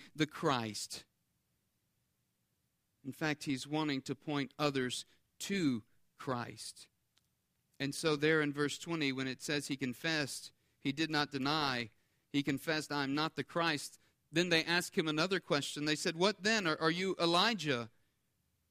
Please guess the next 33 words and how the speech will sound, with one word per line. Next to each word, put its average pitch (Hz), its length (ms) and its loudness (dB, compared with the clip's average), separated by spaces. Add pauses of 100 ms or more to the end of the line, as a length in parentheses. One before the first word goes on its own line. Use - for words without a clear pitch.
(1040)
They 147 140 -2
got 165 280 2
this 156 200 2
from 156 300 -2
the 147 320 2
Old 165 200 2
Testament, 139 560 -4
from 151 360 -4
Malachi, 143 640 0
thinking 156 500 0 (240)
that 170 200 4
Elijah 180 520 6
would 160 160 4
be 208 140 2
the 190 140 6
one 156 260 6
who 180 140 0
would 170 180 2
come 208 260 4
and 160 140 2
prepare 220 480 4
the 208 140 4
way 151 320 8 (200)
for 185 240 4
the 185 120 4
Lord. 190 360 8
In 151 120 2
fact, 190 340 0
Malachi 170 520 2
three 180 260 -4
one 190 260 -2
says, 165 240 -2
"Behold, 151 540 0